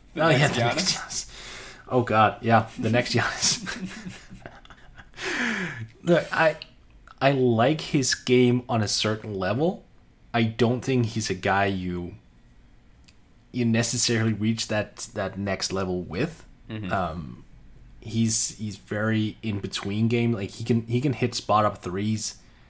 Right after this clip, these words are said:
Speaker 2: here and there, but he mostly operates within fifteen feet of the basket.
Speaker 1: Right.
Speaker 2: And he would overpower players in college, but he's, that's, I don't think that's gonna fly in the N B A. He's
Speaker 1: Yeah.
Speaker 2: not overly athletic. He's not,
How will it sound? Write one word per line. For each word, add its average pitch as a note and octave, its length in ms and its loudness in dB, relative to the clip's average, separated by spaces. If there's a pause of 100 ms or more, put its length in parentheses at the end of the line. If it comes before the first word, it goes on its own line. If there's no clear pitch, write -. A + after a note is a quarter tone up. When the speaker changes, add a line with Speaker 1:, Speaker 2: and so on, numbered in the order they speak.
(240)
Speaker 2:
here A2+ 280 0
and G2 160 -2
there, G#2 400 2 (400)
but G#2 140 0
he - 80 -2
mostly G2+ 460 -2
operates F#2+ 540 0
within F2+ 520 -2
fifteen G#2 640 -4
feet G2+ 280 -6
of F2+ 100 -14
the F#2+ 60 -6
basket. F#2 500 -4 (460)
Speaker 1:
Right. F2+ 180 -6 (360)
Speaker 2:
And A#2+ 200 2
he C#3+ 140 -2
would D3 240 2
overpower A2+ 720 2 (760)
players G#2+ 300 -2
in F#2 80 -6
college, A#2+ 680 -4
but G2 120 -4
he's, G2+ 200 -6
that's, - 480 -8
I B2 80 -2
don't A#2+ 160 -2
think B2+ 140 -2
that's A2 140 -2
gonna G2+ 160 -4
fly F#2+ 220 -4
in F2+ 100 -4
the F2 80 -4
N F2 60 -8 (100)
B G2+ 100 -8
A. G#2 260 -10 (120)
He's G2+ 240 -6
Speaker 1:
Yeah. A2+ 80 2
Speaker 2:
not A2 120 -6 (120)
overly A#2 480 2
athletic. D#2 520 -10
He's G#2+ 180 -6
not, G#2 300 0